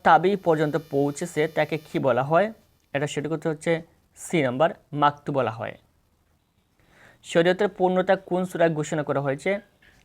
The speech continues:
একাশি নাম্বার, এটা হচ্ছে বি নাম্বার, সূরায়ে মাইদায় ঘোষণা করা হয়েছে? কোন যুদ্ধকে কেন্দ্র করে হযরত আবু বকর রাদিয়াল্লাহু তাআলা আনহু সর্বপ্রথম কুরআন সংকলনের উদ্যোগ গ্রহণ করেন?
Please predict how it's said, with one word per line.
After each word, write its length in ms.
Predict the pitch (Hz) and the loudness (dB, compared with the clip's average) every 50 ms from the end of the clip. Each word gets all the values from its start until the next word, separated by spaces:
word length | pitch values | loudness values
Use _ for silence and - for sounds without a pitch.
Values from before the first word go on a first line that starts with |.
| _ _ - | _ _ -2
একাশি 300 | 147 - 165 165 - 180 | 0 0 0 -2 -2 -2
নাম্বার, 260 | 175 175 170 180 175 - - | -2 0 2 2 2 2 2
এটা 140 | 143 147 160 | -2 0 0
হচ্ছে 200 | 147 143 - 156 | -2 -2 -2 -4
বি 180 | 135 131 147 151 | -4 -2 -2 -2
নাম্বার, 260 | 165 165 165 170 170 | -2 0 0 0 0
সূরায়ে 400 | 165 - - 151 143 147 147 143 143 - - _ _ _ _ - | -2 -2 -2 2 2 2 2 2 -2 -8 -20 _ _ _ _ -8
মাইদায় 520 | 135 139 143 139 131 131 139 - 165 175 | -4 0 2 2 2 2 2 2 2 2
ঘোষণা 300 | 165 143 139 - 143 135 | 2 -2 -4 -6 -6 -8
করা 180 | 127 - 123 120 | -6 -4 -6 -4
হয়েছে? 380 | 127 123 104 113 - - 107 - - _ _ _ _ _ _ _ _ _ _ _ _ _ _ - _ _ _ _ _ _ - | -4 -6 -8 -8 -8 -10 -12 -12 -14 _ _ _ _ _ _ _ _ _ _ _ _ _ _ -20 _ _ _ _ _ _ -4
কোন 260 | - 202 214 220 190 | 0 0 2 2 2
যুদ্ধকে 340 | 185 208 185 208 190 208 190 | 0 0 2 2 2 2 2
কেন্দ্র 320 | 190 196 165 165 170 180 | 2 2 0 2 2 0
করে 160 | 175 185 180 | 0 0 0
হযরত 400 | 175 165 160 143 139 151 165 - | 0 2 0 0 0 0 -4 -2
আবু 200 | - - 143 147 | 2 2 4 4
বকর 200 | 143 156 143 170 | 4 2 2 2
রাদিয়াল্লাহু 480 | 170 160 151 156 156 151 151 156 156 156 | 2 0 0 0 2 4 4 4 2 0
তাআলা 180 | 156 143 147 147 | -2 0 0 0
আনহু 200 | 151 151 160 147 | 0 -2 -4 -6
সর্বপ্রথম 560 | - - 123 131 135 - 156 151 156 170 160 | -4 -6 -6 -6 -4 -2 -2 -2 -2 -4 -6
কুরআন 340 | 160 - 156 - - 151 156 | -4 -2 0 0 0 0 -2
সংকলনের 460 | - - 147 131 143 143 143 147 - - - | -4 -6 -6 -4 -2 -2 -2 -2 -4 -6 -6
উদ্যোগ 260 | 135 147 143 139 135 | -6 -6 -4 -4 -6
গ্রহণ 240 | 123 123 117 135 131 | -6 -6 -8 -8 -6
করেন? 300 | 131 151 165 185 196 220 | 0 2 2 2 2 0